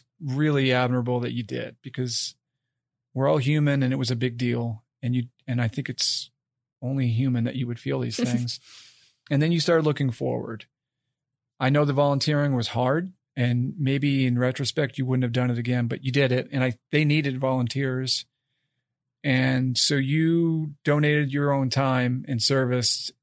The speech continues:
Speaker 1: to a very, and did it, and it was very difficult, and you did it anyway. And I think it's very admirable.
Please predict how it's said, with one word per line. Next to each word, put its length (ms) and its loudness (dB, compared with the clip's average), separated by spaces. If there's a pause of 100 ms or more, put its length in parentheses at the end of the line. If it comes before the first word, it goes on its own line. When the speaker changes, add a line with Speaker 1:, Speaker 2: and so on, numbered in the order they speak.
(760)
Speaker 1:
to 160 -2
a 20 0
very, 440 2
and 140 0
did 120 2
it, 40 0
and 80 -2
it 40 2
was 120 2
very 200 0
difficult, 380 -4
and 80 -2
you 60 -2
did 160 -2
it 40 -2
anyway. 320 -4
And 80 -4
I 60 0
think 140 0
it's 140 -8
very 220 -4
admirable. 440 -4